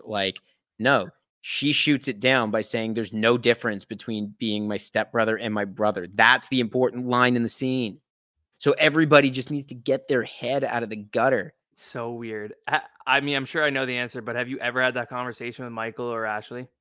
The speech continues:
Speaker 1: No.
Speaker 2: No?
Speaker 1: Not, not,
Speaker 2: What do you
Speaker 1: uh,
Speaker 2: think they think about that? I mean, I, I'm, obviously
Speaker 1: I
Speaker 2: they
Speaker 1: think
Speaker 2: think
Speaker 1: they're
Speaker 2: how you
Speaker 1: trolling.
Speaker 2: think, but, like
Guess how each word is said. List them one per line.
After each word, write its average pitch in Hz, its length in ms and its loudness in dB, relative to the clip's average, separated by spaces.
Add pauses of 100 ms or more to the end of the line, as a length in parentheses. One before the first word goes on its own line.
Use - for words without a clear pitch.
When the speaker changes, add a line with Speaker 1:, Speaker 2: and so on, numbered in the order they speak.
(440)
Speaker 1:
No. - 220 -10 (460)
Speaker 2:
No? 98 240 -14
Speaker 1:
Not, 113 320 -4
not, 131 180 -2
Speaker 2:
What - 60 6
do 170 60 6
you 175 60 6 (120)
Speaker 1:
uh, 175 40 -2
Speaker 2:
think 196 220 2
they 170 100 2
think 147 220 0
about 131 240 0
that? 113 240 -2
I 135 80 0
mean, 151 160 -4
I, 156 340 8
I'm, 180 140 2
obviously 185 320 6
Speaker 1:
I - 40 4
Speaker 2:
they 165 100 2
Speaker 1:
think 202 100 0
Speaker 2:
think 175 100 -2
Speaker 1:
they're 170 60 4
Speaker 2:
how 160 60 8
you 135 80 0
Speaker 1:
trolling. 135 300 4
Speaker 2:
think, 208 180 -2
but, 165 120 0
like 156 320 -2